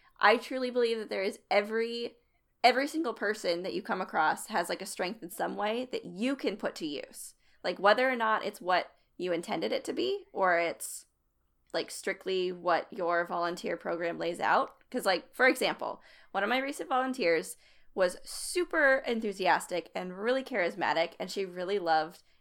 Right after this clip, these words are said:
interacting with guests, which is great. Like, what a great quality to have as a volunteer,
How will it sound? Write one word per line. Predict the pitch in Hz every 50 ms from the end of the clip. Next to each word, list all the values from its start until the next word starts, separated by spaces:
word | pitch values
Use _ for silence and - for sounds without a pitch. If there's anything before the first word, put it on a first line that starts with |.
| _ -
interacting | 180 175 180 175 165 165 - - 180 165 156
with | 160 - -
guests, | 151 131 - - - - - - - _ _ _
which | - 147 -
is | 170 175
great. | 175 - 185 185 175 151 - -
Like, | 170 170 -
what | 165 170 185 185
a | 196
great | 196 214 202 -
quality | - - 185 180 180 185 185
to | 175 190
have | 220 208 175 170 165 175 - - -
as | 185 180 190
a | 180
volunteer, | 165 165 139 156 165 190 - - - - -